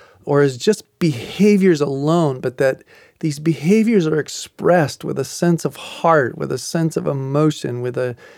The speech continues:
quality, a kind of expression that exhibits their heart, that exhibits their love. And Pete and I were trying to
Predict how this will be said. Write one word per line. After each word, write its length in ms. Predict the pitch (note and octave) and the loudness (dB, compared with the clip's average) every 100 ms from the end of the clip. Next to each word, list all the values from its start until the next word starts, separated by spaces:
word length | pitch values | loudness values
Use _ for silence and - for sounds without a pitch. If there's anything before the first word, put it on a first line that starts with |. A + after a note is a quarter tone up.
| _ | _
quality, 1040 | - - - F3+ G#3 A#3+ F3 C#3 - - - | -16 -14 -4 0 2 4 2 0 -6 -8 -6
a 140 | C3+ | -8
kind 840 | C3 - G3+ G3 G3+ G3+ D3+ B2 A#2+ | -10 -12 -6 -2 0 2 0 -4 -6
of 240 | C#3 B2 | -6 -6
expression 840 | C3 A#2+ - - E3+ E3+ - A#2+ A2+ - - _ - | -6 -8 -12 0 0 0 -4 -8 -10 -18 -20 _ -6
that 260 | D3 D3 | -2 0
exhibits 640 | D#3 C3 C3+ G#3+ G#3+ - - | 0 -4 2 2 2 -2 -2
their 220 | F#3 F#3+ | 0 2
heart, 500 | - F3+ G#3 - - | 2 2 2 0 -2
that 140 | C3+ | -6
exhibits 920 | C3+ - C#3+ D3 G3+ E3 C#3+ - - - | -6 -8 -4 0 2 2 -2 -8 -14 -8
their 280 | B2+ E3+ E3+ | 2 4 4
love. 840 | D3 F3 G3+ E3+ A#2 - - - _ _ _ _ | 2 2 2 2 0 -8 -20 -20 _ _ _ _
And 720 | - C#3+ C#3 C3 B2 - A2+ | -8 -4 -2 -4 -8 -16 -18
Pete 180 | - F#3+ | -4 -2
and 80 | E3+ | 2
I 60 | E3 | 2
were 80 | |
trying 220 | D3 D#3+ D3 | 2 0 -2
to 200 | B2 | -2